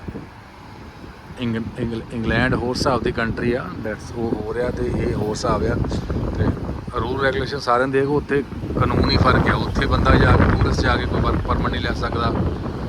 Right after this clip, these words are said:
ਕੋਈ ਹੋਰ ਹੀਲਾ ਨਹੀਂ ਕਰ ਸਕਦਾ। ਇਹਨਾਂ ਨੇ ਵੀ ਹੁਣ ਸਟਿਕ ਕਰਦੇ ਆ ਤਿੰਨ ਚਾਰ ਮਹੀਨਿਆਂ ਤੋਂ। ਇਹ ਨੈਕਸਟ ਅਗਲੇ ਸਾਲ ਇਲੈਕਸ਼ਨ ਆ ਇੱਥੇ, ਤੇ ਉਸ ਤੋਂ ਬਾਅਦ ਇਹ ਕੁਛ ਨਵੇਂ ਰੂਲ ਬਣਾਉਂਦੇ ਆ ਤਾਂ ਠੀਕ ਆ, ਨਹੀਂ ਤਾਂ ਫਿਰ ਜੱਫਖਾਨਾ ਛਿੜ ਜਾਂਦਾ, ਹੈ ਨਾ।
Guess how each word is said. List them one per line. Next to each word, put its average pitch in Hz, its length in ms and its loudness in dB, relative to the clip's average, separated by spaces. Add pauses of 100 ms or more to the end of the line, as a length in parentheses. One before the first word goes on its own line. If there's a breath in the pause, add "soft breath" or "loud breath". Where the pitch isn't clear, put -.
(480)
ਕੋਈ 117 160 -2
ਹੋਰ 120 320 -4
ਹੀਲਾ 117 260 0
ਨਹੀਂ 120 120 -4
ਕਰ 117 140 -2
ਸਕਦਾ। 113 360 -2 (580)
ਇਹਨਾਂ 123 260 -4
ਨੇ 131 80 -4
ਵੀ 120 100 -8
ਹੁਣ 113 120 -6
ਸਟਿਕ - 260 -4
ਕਰਦੇ 107 400 -2
ਆ 123 100 0
ਤਿੰਨ 110 340 -4
ਚਾਰ 104 200 -2
ਮਹੀਨਿਆਂ 101 320 -6
ਤੋਂ। 92 80 -10 (800)
ਇਹ 127 60 -6
ਨੈਕਸਟ 120 340 -4 (100)
ਅਗਲੇ 123 200 -4
ਸਾਲ 123 260 0
ਇਲੈਕਸ਼ਨ 117 440 -2
ਆ 127 100 0
ਇੱਥੇ, 120 200 -2
ਤੇ 107 100 -4
ਉਸ 117 200 -6
ਤੋਂ 117 100 -6
ਬਾਅਦ 113 320 -2
ਇਹ - 80 -2
ਕੁਛ - 260 -2
ਨਵੇਂ 117 320 -4
ਰੂਲ 117 200 -2
ਬਣਾਉਂਦੇ 113 440 0
ਆ 110 100 0 (560 loud breath)
ਤਾਂ 120 80 0
ਠੀਕ 110 340 -2
ਆ, 127 80 4
ਨਹੀਂ 120 160 2
ਤਾਂ 123 140 0
ਫਿਰ 117 180 0 (1200)
ਜੱਫਖਾਨਾ 123 500 0
ਛਿੜ 113 260 0
ਜਾਂਦਾ, 104 320 -2 (260)
ਹੈ 107 60 0
ਨਾ। 139 120 -2